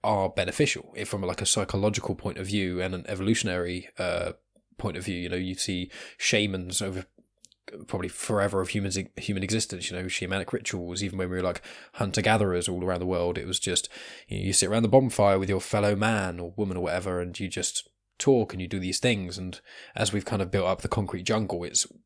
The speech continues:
we've lost a lot of that. So as we said earlier with gigs and things, you know, when you go to a gig, the atmosphere, especially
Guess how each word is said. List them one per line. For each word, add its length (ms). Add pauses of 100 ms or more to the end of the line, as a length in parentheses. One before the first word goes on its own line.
(400)
we've 180
lost 360
a 60
lot 140
of 120
that. 280
So 300 (640)
as 140
we 60
said 160
earlier 240
with 180
gigs 280
and 100
things, 180
you 80
know, 220
when 180
you 60
go 100
to 100
a 40
gig, 300
the 100
atmosphere, 760
especially 720